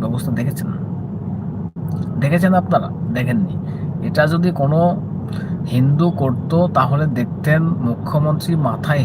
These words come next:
হিজাব পরে রাস্তায় নেমে পড়তেন, যেমন রোড, মানে রেড রোডে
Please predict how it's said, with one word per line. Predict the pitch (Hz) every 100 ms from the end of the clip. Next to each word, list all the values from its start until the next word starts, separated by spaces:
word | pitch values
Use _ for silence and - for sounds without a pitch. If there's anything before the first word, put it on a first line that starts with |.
| 101
হিজাব | 101 151 160 -
পরে | 160 165 170 180 - - - - - 120
রাস্তায় | 123 - 156 147
নেমে | 131 151 151
পড়তেন, | 156 143 165 170 143
যেমন | 127 147 175 127
রোড, | 131 135 - 131
মানে | 127 127 120
রেড | 139 135
রোডে | 147